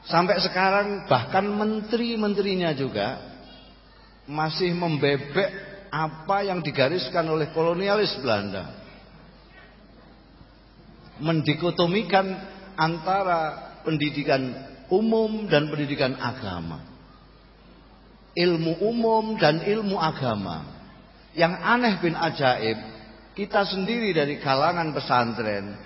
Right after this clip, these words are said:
yang mempunyai kitab yang tidak mendikotomikan ilmu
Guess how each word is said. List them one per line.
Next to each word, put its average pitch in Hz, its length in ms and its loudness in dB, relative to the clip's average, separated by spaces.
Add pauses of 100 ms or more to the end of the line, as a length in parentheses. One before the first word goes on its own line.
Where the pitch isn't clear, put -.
(220)
yang 143 200 2
mempunyai 180 480 0
kitab 156 600 -2 (420)
yang 131 320 2
tidak 190 320 2
mendikotomikan 156 1500 4
ilmu 117 600 0